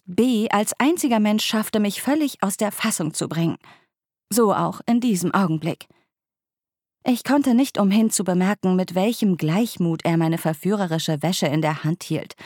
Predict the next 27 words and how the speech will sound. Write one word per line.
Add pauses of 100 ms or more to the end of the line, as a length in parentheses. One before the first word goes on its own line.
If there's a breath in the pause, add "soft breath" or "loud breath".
(680 loud breath)
In
seinen
Augen
war
ich
ungefähr
so
attraktiv
wie
eine
zu
lange
gekochte
Nudel. (960 loud breath)
Eigentlich
hätte
mich
das
gar
nicht
jucken
sollen. (520 loud breath)
Der
Kerl
war
absolut
unmöglich.